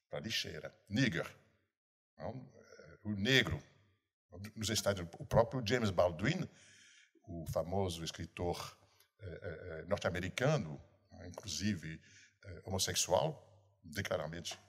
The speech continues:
homossexual, grande militante, amigo de Martin Luther King, rejeitava o termo negro, rejeitava.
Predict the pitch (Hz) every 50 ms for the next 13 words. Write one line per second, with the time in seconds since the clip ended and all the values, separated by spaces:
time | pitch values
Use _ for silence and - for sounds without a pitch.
0 | - - 113 92 87 87 - - 85 - - 95 101 135 170 160 - 76 76 -
1 | - _ _ _ _ - 107 104 107 98 90 92 92 90 95 - - - 101 95
2 | 90 - - - - 80 73 - - - - - 107 98 85 87 98 107 107 95
3 | 92 82 87 82 85 - - - 95 87 85 - - 107 - - - 151 185 208
4 | - - - _ _ _ _ _ _ _ _ _ _ _ _ _ - - - -
5 | - 127 135 151 156 - - - 123 131 139 135 107 - - 82 - - - -
6 | - - - _ - - - - - - 107 101 87 87 95 104 - - 107 98
7 | 95 92 85 76 69 69 - - - - - _ _ _ _ _ _ _ _ _
8 | - - 98 110 123 107 - - - 78 71 - - 71